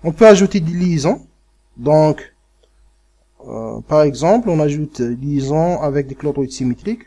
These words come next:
Donc, on sélectionne les deux droites tangentes. Ensuite, on fixe le paramètre A et le rayon R. Par exemple, R cent vingt et le paramètre A, cinquante.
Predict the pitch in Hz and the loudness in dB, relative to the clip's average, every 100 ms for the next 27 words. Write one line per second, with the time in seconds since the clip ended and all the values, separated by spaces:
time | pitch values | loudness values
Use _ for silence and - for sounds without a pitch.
0 | - 117 120 - 127 - 202 185 - - | -14 -10 -10 -10 -10 -4 -4 -4 -6 -2
1 | 175 170 139 143 147 147 120 120 120 156 | 0 0 -2 -2 0 0 0 -6 -2 2
2 | 156 - - 139 139 - 131 127 139 226 | 0 -2 -4 -2 -2 -4 -8 -4 0 -2
3 | 302 - - 147 - 208 160 160 190 - | -2 -12 -6 -6 -6 -6 -6 -6 -10 -10
4 | 160 156 151 147 143 - 160 190 - 165 | -4 0 0 -2 -4 -8 -4 -4 -2 -2
5 | 143 180 180 - 110 95 - _ _ _ | 0 0 -2 -6 -10 -10 -16 _ _ _
6 | _ _ _ _ _ _ _ _ _ _ | _ _ _ _ _ _ _ _ _ _
7 | _ _ _ _ _ - 233 160 104 127 | _ _ _ _ _ 4 6 6 0 0
8 | 208 320 349 - _ _ _ _ _ _ | 0 0 -6 -8 _ _ _ _ _ _
9 | _ _ _ _ _ _ - 185 175 170 | _ _ _ _ _ _ 0 6 8 8
10 | 143 131 101 _ _ _ - - 139 123 | 6 0 -6 _ _ _ -16 -6 -4 -2
11 | 131 214 - _ _ _ - 214 196 - | -2 -2 -4 _ _ _ -2 2 4 4
12 | 165 160 156 147 135 - 165 214 233 - | 2 4 2 0 -6 -6 -2 -2 -2 -8
13 | - 180 - 98 - - - | -6 -6 -6 -10 -12 -20 -20